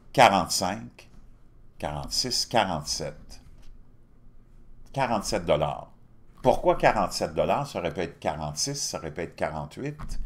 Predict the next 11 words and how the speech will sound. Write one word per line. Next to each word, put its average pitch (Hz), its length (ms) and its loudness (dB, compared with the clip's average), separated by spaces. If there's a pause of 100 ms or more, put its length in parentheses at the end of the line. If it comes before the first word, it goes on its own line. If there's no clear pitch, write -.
(500)
Puis 107 100 2
un 101 100 8
trou 135 220 2
de 98 60 2
balle 101 640 12
ici 123 440 2
dans 90 400 6
un, 76 320 0 (680)
ce - 120 -10
qu'on 78 140 -4
peut, 78 260 -8